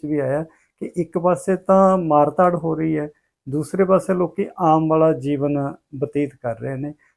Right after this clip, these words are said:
ਸੋ ਗਾਇਕੀ ਤੇ ਨਾਲ ਦੀ ਨਾਲ ਜਿਹੜਾ ਆਪਾਂ ਕਹੀਏ ਕਿ ਜਿਹੜਾ, ਅ, ਇੱਕ ਐਜੀਟੇਸ਼ਨ,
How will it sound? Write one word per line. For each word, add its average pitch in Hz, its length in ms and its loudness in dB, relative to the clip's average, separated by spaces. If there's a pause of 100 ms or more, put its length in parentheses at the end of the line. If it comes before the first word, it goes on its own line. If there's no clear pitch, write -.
ਸੋ 175 140 -2 (400)
ਗਾਇਕੀ 175 580 2 (560)
ਤੇ 160 180 4
ਨਾਲ 151 320 4
ਦੀ 160 100 2
ਨਾਲ 151 280 2
ਜਿਹੜਾ 147 200 0
ਆਪਾਂ 156 220 -2
ਕਹੀਏ 151 340 -6
ਕਿ 147 340 -2
ਜਿਹੜਾ, 143 440 2 (120)
ਅ, 147 280 -4 (180)
ਇੱਕ 135 580 -4 (760)
ਐਜੀਟੇਸ਼ਨ, 147 680 -2